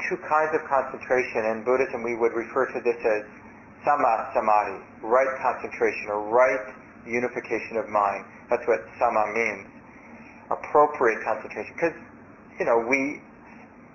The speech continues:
in just ordinary life, we have concentration, but it's usually arising out of fear.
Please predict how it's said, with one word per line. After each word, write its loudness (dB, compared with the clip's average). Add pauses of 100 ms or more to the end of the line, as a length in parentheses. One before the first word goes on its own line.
(120)
in -6
just 0
ordinary 6
life, 4
we 0
have 2
concentration, 0
but 4
it's -2
usually 0
arising 4
out 6
of -4 (120)
fear. 0